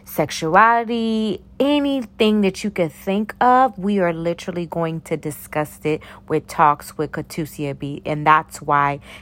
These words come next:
the direction of this podcast has changed, because I want us to talk about relationship. I want us to talk about finances. I kinda want us to talk about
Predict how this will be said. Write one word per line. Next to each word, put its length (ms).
the 80
direction 680
of 320
this 180
podcast 720
has 200
changed, 680
because 240
I 100
want 300
us 160
to 100
talk 460
about 400
relationship. 960
I 120
want 200
us 160
to 60
talk 280
about 300
finances. 720
I 80
kinda 320
want 180
us 120
to 120
talk 300
about 380